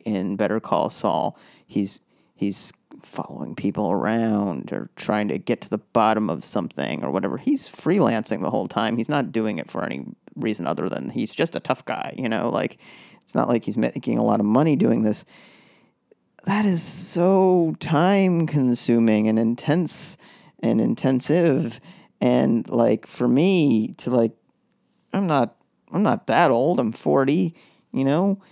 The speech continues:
But for me to go anywhere, like I said, last night was a rare time. I went somewhere after work, and, uh, w-, w-, I went to a reading.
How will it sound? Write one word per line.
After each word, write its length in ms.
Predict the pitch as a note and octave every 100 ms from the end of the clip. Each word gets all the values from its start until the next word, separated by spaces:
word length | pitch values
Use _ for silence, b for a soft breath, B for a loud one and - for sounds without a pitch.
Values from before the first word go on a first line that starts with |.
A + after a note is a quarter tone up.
| b b -
But 120 | D#3+
for 120 | -
me 180 | D#3+ A3
to 100 | F3+
go 360 | C#3 C3 B2+ - _ _ -
anywhere, 1080 | A#3 F#3+ E3+ D#3 C#3 A#2+ G#2+ G#2+ G2+ -
like 220 | D3 F3+ C#3+
I 60 |
said, 240 | B2+ C#3 B2
last 280 | D#3 D#3+
night 160 | E3 D3+
was 120 | C#3
a 100 | B2+
rare 420 | B2+ F3+ G3 F#3+
time. 560 | F#3 F3 C#3 B2 A#2 B2+ b b b -
I 540 | B2 A#2 A2 G#2+ G#2 A2+
went 260 | C#3+ G3+
somewhere 360 | - D#3+ D#3+ D3+
after 240 | A#2+ -
work, 440 | C3 C3 B2 - - b b b b b -
and, 520 | A2 G#2+ A2 G#2 G#2+
uh, 380 | G#2 G2+ G#2+ -
w-, 400 | A2+ - G2 G2+
w-, 360 | B2 B2+ B2+ -
I 80 |
went 220 | A#2 C3+ C3
to 80 |
a 60 | B2+
reading. 520 | A#2 A2+ G#2 F#2+ -